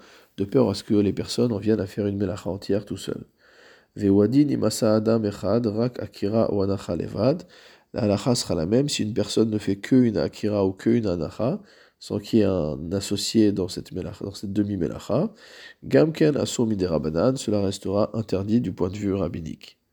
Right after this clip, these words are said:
Je reprends dans le Shulchan Aruch. Veim Pachat Yado Lifnim, si maintenant une personne qui est à l'extérieur tend sa main vers l'intérieur, Vechefetz Beyado,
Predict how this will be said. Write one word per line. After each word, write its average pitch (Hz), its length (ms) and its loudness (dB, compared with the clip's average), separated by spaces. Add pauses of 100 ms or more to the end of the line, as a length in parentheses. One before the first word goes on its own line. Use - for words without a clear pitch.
(840)
Je - 140 -18
reprends 113 340 4
dans 98 80 0
le 98 60 -4
Shulchan - 340 -12
Aruch. 113 340 2 (560)
Veim 135 300 2
Pachat 151 380 4
Yado 110 200 6
Lifnim, 101 480 -4
si - 180 -10
maintenant 117 240 2
une 123 100 2
personne 110 380 2
qui 107 120 -4
est - 40 2
à - 20 -2
l'extérieur 104 680 2 (420)
tend 127 160 0
sa 113 220 2
main 101 200 4
vers 92 180 -2
l'intérieur, 104 680 2
Vechefetz 135 560 -2
Beyado, 95 600 0